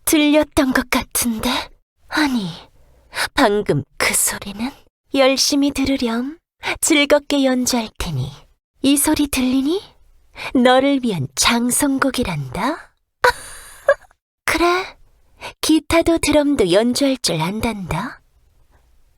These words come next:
농담이야. <laughs> 데스메탈? 나쁘지 않지? 추구하는 바는 같을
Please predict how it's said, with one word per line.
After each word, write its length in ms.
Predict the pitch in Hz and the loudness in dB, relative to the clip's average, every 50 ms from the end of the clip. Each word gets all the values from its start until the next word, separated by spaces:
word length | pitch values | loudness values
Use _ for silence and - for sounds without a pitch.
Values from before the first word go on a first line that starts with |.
| _ - | _ 0
농담이야. 840 | 240 277 285 294 302 311 339 339 339 330 277 214 226 294 - - _ _ _ _ _ _ _ - | 2 2 2 2 0 0 -2 -2 -2 -2 -4 -4 -6 -8 -12 -16 _ _ _ _ _ _ _ -4
<laughs> 960 | - - - - _ _ _ _ - 494 - _ _ _ _ _ _ _ _ | -4 -4 -4 -10 _ _ _ _ -6 -6 -6 _ _ _ _ _ _ _ _
데스메탈? 1080 | - 269 233 233 240 - - - 285 262 226 180 147 - _ - - - 269 339 - - _ _ _ _ _ _ _ _ _ _ _ _ _ _ _ _ _ _ _ _ - | 2 4 4 4 4 2 0 0 0 0 0 -2 -6 -10 _ -8 -4 -4 -4 -4 -6 -12 _ _ _ _ _ _ _ _ _ _ _ _ _ _ _ _ _ _ _ _ 0
나쁘지 460 | 269 294 - _ - 370 - - 427 | 0 0 0 _ -2 -2 0 0 0
않지? 560 | 370 294 - - - - - 370 392 - - _ _ _ _ _ _ _ - - - - - | 0 -2 -2 -2 -2 -2 -2 -4 -6 -8 -10 _ _ _ _ _ _ _ -14 -12 -10 -6 -2
추구하는 540 | - - - 320 370 359 349 339 330 330 311 | 0 0 2 4 4 4 4 4 4 2 2
바는 280 | 285 269 190 156 147 151 | 0 -2 -2 -4 -4 -2
같을 380 | - - 254 - - - 302 | -2 -2 -2 -2 -2 -4 -4